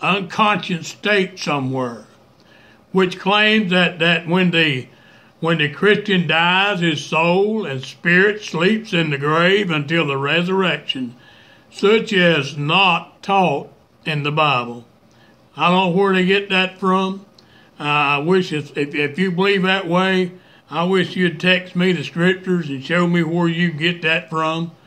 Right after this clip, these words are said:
I can't find it in the Word of God. Uh, it just doesn't teach that. Uh, at death, we, we do, uh, not cease to be.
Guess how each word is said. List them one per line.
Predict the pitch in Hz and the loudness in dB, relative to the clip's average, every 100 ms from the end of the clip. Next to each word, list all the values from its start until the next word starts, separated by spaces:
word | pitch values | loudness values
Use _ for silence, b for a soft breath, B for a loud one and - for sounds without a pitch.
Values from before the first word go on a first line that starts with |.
| b b b | b b b
I | 139 175 | -2 -2
can't | 185 190 - | 0 -2 -2
find | 180 175 170 | -2 0 0
it | 156 | 0
in | 160 156 | 0 0
the | |
Word | 147 160 151 | -2 0 -2
of | 139 | -2
God. | 151 156 127 120 - b b b b b | -2 0 0 -6 -16 b b b b b
Uh, | 151 147 143 139 - | -6 -4 -4 -6 -8
it | 160 151 | -8 -6
just | 160 156 - | -2 -2 0
doesn't | 175 160 147 143 | 0 0 -4 -6
teach | - 233 - - | 0 0 0 -4
that. | 151 135 123 - _ _ _ _ b b b b | -2 -2 -4 -10 _ _ _ _ b b b b
Uh, | 139 135 143 | -8 -4 0
at | 170 170 143 | 0 -2 -2
death, | 202 247 247 190 | 2 2 2 -2
we, | 196 190 | -2 -2
we | 185 170 | -4 -4
do, | 165 165 262 262 226 220 | -2 0 0 0 -2 -4
uh, | 165 156 | -2 0
not | 151 196 220 - | 0 0 -2 -6
cease | - 220 226 185 | -2 2 2 0
to | - 185 | -2 0
be. | 151 190 202 143 151 196 | 2 2 2 0 -2 -8